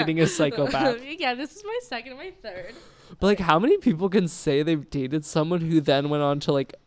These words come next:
Speaker 1: murder? <laughs>
Speaker 2: I'm not, like, f-, I don't mention that.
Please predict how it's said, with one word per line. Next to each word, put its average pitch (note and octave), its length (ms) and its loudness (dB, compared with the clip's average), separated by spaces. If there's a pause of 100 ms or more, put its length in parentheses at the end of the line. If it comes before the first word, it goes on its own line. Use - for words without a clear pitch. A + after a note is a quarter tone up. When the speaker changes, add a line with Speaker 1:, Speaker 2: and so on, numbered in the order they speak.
(360)
Speaker 1:
murder? C#3 640 0 (200)
<laughs> - 180 -14
Speaker 2:
I'm D4 140 0
not, G4 240 0
like, E4+ 220 -2
f-, - 160 -20 (240)
I B3 120 -2
don't G3 340 -6
mention F#3+ 320 -10
that. F#3+ 180 -8